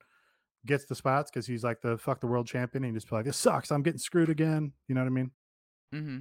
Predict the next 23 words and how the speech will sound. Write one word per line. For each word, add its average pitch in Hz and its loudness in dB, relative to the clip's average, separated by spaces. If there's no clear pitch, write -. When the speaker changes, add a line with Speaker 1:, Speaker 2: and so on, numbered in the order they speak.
Speaker 2:
And 151 -2
it's 139 -6
something 131 -2
that 113 0
it 101 -6
seems 113 -6
like 101 -2
that 95 -4
Cage 101 -6
is 90 -10
dialed 92 -2
into 87 -8
whatever 90 -8
the 85 -10
team 87 -8
Taz 85 -6
versus 85 -10
Christian 87 -10
Cage - -18
thing - -14
is - -18
as - -18
well. - -16